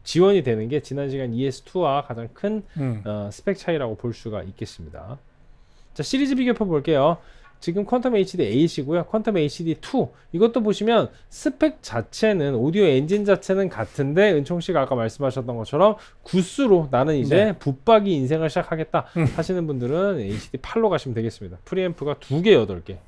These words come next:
Speaker 1: 압도적인 차이죠. 프리앰프 게인과 다이내믹 레인지는 같습니다.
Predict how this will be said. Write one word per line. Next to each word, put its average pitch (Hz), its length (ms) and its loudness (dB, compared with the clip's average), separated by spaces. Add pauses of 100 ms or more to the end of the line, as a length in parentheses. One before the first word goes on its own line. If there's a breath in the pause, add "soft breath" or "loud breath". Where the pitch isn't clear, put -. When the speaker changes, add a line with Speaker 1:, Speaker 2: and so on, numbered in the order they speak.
Speaker 1:
압도적인 147 500 0
차이죠. 104 460 -10 (400 soft breath)
프리앰프 277 380 2
게인과 180 400 0
다이내믹 165 360 -2
레인지는 180 380 -4
같습니다. 139 600 -8